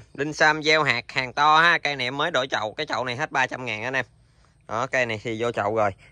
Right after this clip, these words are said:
Thì em giao lưu với anh em mình ha. Đó, cây này mã số chín ha. Mã số chín, một ngàn, ờ, ờ, ba trăm k, bao ship, có chậu ha anh em.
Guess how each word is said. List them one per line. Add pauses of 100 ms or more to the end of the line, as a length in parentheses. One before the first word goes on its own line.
(120)
Thì
em
giao
lưu
với
anh
em
mình
ha. (500)
Đó, (200)
cây
này
mã
số
chín
ha.
Mã
số
chín,
một
ngàn,
ờ, (300)
ờ,
ba
trăm
k, (320)
bao
ship,
có
chậu
ha
anh
em.